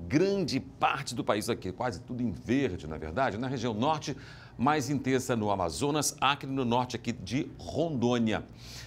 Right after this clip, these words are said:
No Nordeste, alerta para transtornos e grandes volumes nas cidades de São Luís e Teresina. No Centro-Oeste,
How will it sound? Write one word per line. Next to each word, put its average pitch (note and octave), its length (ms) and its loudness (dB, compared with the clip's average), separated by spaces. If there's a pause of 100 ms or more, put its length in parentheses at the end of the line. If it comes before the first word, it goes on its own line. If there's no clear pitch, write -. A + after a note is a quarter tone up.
(340)
No C#4+ 100 4
Nordeste, D3 560 4
alerta D3+ 340 4
para D3 200 2
transtornos G3 1000 2
e F3 100 0
grandes D3+ 800 4
volumes C#3 480 4
nas C3 160 2
cidades A#2+ 340 2
de G#2+ 220 -2
São G#3 400 4
Luís E3 460 2
e F#3 100 2
Teresina. F3 1000 4 (680)
No F#3+ 160 2
Centro-Oeste, G2 720 0